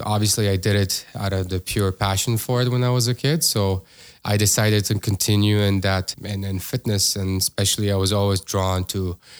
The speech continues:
challenging my body and, and challenging, trying to get more healthy and not, like, a bit more abnormal than the average person. So that's why I chose that path again and, and go back and,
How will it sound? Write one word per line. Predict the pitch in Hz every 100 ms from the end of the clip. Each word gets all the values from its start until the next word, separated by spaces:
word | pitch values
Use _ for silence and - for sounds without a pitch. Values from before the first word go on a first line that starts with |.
| -
challenging | 104 98 98 95 98
my | 92
body | 92 104 110 110 110 107
and, | 92 90
and | 95 87
challenging, | 87 - 92 92 90 101 92 90 - - -
trying | - 90
to | 90
get | 87 90
more | 92 90
healthy | 95 95 92 101 95 95
and | 92 92 98
not, | 95 95 98
like, | 92 90
a | 107
bit | 92 101 107
more | 98 101 101
abnormal | 95 107 107 107
than | 107 107
the | 107
average | 110 110 117 -
person. | 120 - 135
So | - 104 95 - _ - - _ - -
that's | 101 107
why | 113 104
I | 101
chose | 98 - 101 101 98
that | 104 98 -
path | 107 113 -
again | 104 107 113 101
and, | 90 90 92
and | 90 92 92
go | 101
back | 95 98 104 120
and, | 110 95 90